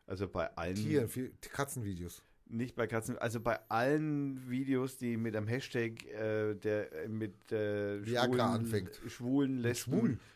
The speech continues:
Speaker 1: schwulen, Lesben, Transgender, Gemeinschaft, Community gekennzeichnet sind. Alle diese Filme sind ab jetzt ab achtzehn bei YouTube automatisiert.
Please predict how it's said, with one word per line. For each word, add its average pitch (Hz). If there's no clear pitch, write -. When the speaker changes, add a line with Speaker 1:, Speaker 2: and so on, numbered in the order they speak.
Speaker 1:
schwulen, 135
Lesben, 120
Transgender, 113
Gemeinschaft, 107
Community 107
gekennzeichnet 113
sind. 113
Alle 135
diese 127
Filme 113
sind 110
ab 92
jetzt 117
ab -
achtzehn 131
bei 139
YouTube 143
automatisiert. 120